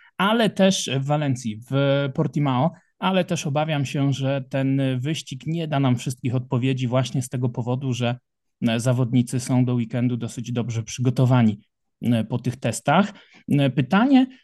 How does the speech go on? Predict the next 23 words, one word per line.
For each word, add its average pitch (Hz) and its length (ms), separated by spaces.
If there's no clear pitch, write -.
e, 156 320
i - 160
kolejny 165 480
wątek 180 400
zaczynając, 139 720
jak 160 240
dobrze 160 300
przygotowana 143 640
jest 123 320
Yamaha, 123 500
bo 120 280
w 117 420
Walencji 160 640
i 139 60
w 127 60
Malezji 147 520
oni 135 140
mieli 123 260
duże 180 260
problemy, 165 480
ten 143 240
nowy 151 260
silnik 151 480